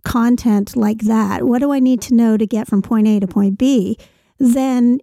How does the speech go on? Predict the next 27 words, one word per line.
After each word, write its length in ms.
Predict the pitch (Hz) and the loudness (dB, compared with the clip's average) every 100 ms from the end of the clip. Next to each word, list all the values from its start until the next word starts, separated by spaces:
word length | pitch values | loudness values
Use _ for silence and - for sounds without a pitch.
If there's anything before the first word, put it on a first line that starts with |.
| - | 0
your 260 | 233 226 - | 0 0 0
images, 1000 | 254 262 233 240 226 220 214 220 - - - _ _ _ - | 2 2 2 0 2 2 0 0 -6 -10 -20 _ _ _ -4
what 200 | 240 240 | -2 -2
kind 220 | 254 226 | 0 0
of 100 | 226 | -2
text 380 | - 226 - 240 | -2 -4 -2 -4
you 80 | |
put 160 | 208 233 | -2 0
on 140 | 214 | 2
the 80 | 208 | 2
page, 680 | 202 - 220 220 214 214 - | 0 0 2 2 2 0 0
is 120 | 220 220 | -2 0
it 100 | 220 | 2
in 160 | 214 | 2
bullet 300 | 202 214 226 | 2 -2 -2
points? 480 | - 240 220 214 202 | -2 0 2 0 0
Is 180 | 233 214 | -2 0
it, 260 | 220 - - - _ _ _ | -2 -4 -14 -20 _ _ _
um, 600 | 226 208 196 190 190 196 - _ _ _ _ _ _ _ _ _ _ _ _ - | 0 2 4 4 2 0 -4 _ _ _ _ _ _ _ _ _ _ _ _ -2
you 100 | 262 | 0
know, 160 | 247 208 | 0 -2
how, 260 | 262 233 247 | -4 -2 -2
how 240 | 226 247 | 0 0
is 140 | 262 | 0
it 120 | 240 214 | -4 -6
formatted? 640 | 247 247 240 226 226 214 | 0 2 2 2 -2 -2
That 180 | 269 | -4